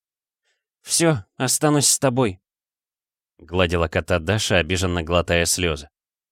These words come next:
"Я никому не нужна. Я некрасивая тетка средних лет. Смотри, Мерфи, разве кому-то могут понравиться эти тусклые волосы?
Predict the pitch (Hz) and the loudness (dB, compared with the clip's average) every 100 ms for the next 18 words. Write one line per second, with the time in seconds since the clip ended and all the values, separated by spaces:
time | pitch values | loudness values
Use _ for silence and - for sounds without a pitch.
0 | _ _ _ 139 131 156 151 151 151 190 | _ _ _ -8 -2 0 0 2 2 2
1 | 175 165 135 131 113 - _ _ _ 123 | 2 2 0 0 -2 -6 _ _ _ -6
2 | 131 143 135 139 - 151 147 127 160 160 | -2 0 0 0 2 2 2 2 0 -2
3 | 151 131 143 131 139 135 123 110 - _ | 0 0 0 0 -2 -2 -2 -2 -4 _
4 | - 151 156 165 147 139 107 - - - | -2 0 2 2 2 0 -2 -8 -14 -20
5 | - 117 151 156 156 160 180 175 156 196 | -6 0 0 0 0 2 2 2 2 2
6 | 196 - 180 180 175 156 - 139 135 135 | 0 0 0 2 2 2 2 2 2 -2
7 | 185 - 170 165 135 123 110 - | -2 -2 0 2 2 2 0 -2